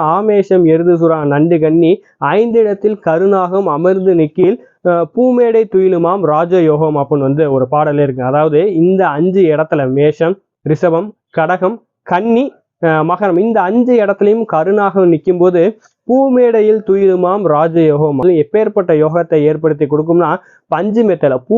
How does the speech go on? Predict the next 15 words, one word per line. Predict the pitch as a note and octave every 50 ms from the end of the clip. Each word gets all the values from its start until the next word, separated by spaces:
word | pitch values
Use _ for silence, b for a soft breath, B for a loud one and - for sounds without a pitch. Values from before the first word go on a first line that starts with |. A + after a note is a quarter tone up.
| B3+ B3
போட்ட | B3 B3 A#3+ A3+ A3 - B3+
பஞ்சு | B3 - - F3+ G3 F#3+ G#3+ G3+
மெத்தையில | G3 F#3 F#3 F#3+ F#3 G3+ G#3
படுத்து | G#3 - E3 E3+ F#3 F#3+ F#3+ G3
தூங்குற | F3+ E3 E3 E3 E3 E3 E3 D3+
அளவுக்கு | D3 D#3 F3+ G3+ A3 A3 A3 F3+ D3+
ராஜயோகத்தை | C#3 C#3+ F3 G3 G3 A3 G#3+ G#3+ G3+ G3 F#3 F#3+ F#3 - F#3+ F3
உண்டு | E3 E3+ E3 E3
பண்ணி | D#3 D#3 D3+ D3
கொடுக்கும் | C#3+ D3 D3 C#3+ D#3 F3 F#3 F3
இந்த | D3+ D3 D3 C#3
ராகு | C#3 C#3+ D3+ E3 E3+ F3+ E3
பகவான் | D3+ D3 C#3+ C#3+ C#3+ D3 D3 C#3+ C3+
அப்படின்னு | C3 B2+ D3+ D3 C3+ C3
வந்து | C3+ C#3+ D3